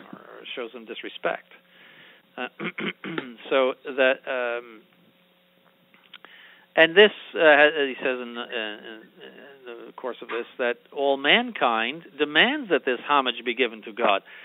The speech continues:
There has never been a, a, a single tribe or, or any kind of people on the face of the earth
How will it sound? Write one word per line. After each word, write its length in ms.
There 220
has 200
never 260
been 240
a, 40
a, 460
a 40
single 580
tribe 480
or, 240
or 340
any 480
kind 180
of 120
people 320
on 120
the 120
face 260
of 100
the 160
earth 260